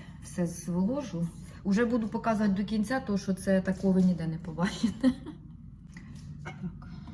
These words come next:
цю муку в сторону. Це я погарячилася, так сказати, з мукою. Гляньте на мою оцю неопрятний вид цього. Щас ми все зробимо красиво, все ісправимо,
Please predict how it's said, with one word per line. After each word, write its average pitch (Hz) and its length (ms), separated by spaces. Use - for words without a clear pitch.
цю 202 120
муку 202 240
в 190 80
сторону. 180 640
Це 190 100
я 185 200
погарячилася, 190 1160
так 180 120
сказати, 165 420
з - 20
мукою. 185 460
Гляньте 170 340
на 170 120
мою 170 260
оцю 165 260
неопрятний 180 720
вид 180 360
цього. 214 300
Щас 175 220
ми 175 120
все 175 260
зробимо 170 420
красиво, 196 540
все 175 240
ісправимо, 175 680